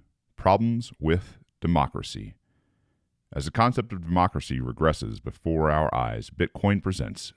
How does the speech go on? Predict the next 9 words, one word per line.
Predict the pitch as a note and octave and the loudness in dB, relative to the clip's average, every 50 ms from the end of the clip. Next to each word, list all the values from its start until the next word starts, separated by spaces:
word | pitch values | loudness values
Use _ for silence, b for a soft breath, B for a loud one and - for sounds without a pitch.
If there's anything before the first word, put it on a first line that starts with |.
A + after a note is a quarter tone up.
| _ - | _ -6
a | - C#2+ | -2 0
new | D2+ E2+ G2+ A#2 A2+ | 2 6 6 6 6
way | D2+ B1+ B1 A1 A1 A1 G#1+ - | 6 2 0 -2 -4 -6 -6 -8
of | - C2 - _ - | -8 -10 -8 _ 0
ordering | F2+ F#2+ F#2 E2+ D2 C2 A1+ A1+ - | 2 4 4 2 2 0 -2 -4 -6
society | - D2+ D2 - - G2+ F2+ E2 C2+ A#1 G#1+ G#1+ G1+ - - - - - | -6 -6 -6 -2 0 2 4 4 2 0 -4 -8 -12 -14 -16 -20 -14 -10
and | - B1 B1+ B1 | -6 -6 -4 -4
incentivizing | - - G2+ G2+ F#2+ F#2 F#2+ F#2 F#2 F#2+ F#2 F#2 F2+ E2+ - | -2 2 2 4 4 4 4 4 4 4 2 0 -2 -2 -4
progress. | - - E2 D2 C2+ B1 - G1+ - - - - - - | -4 -2 0 2 2 0 -2 -6 -12 -14 -14 -18 -18 -20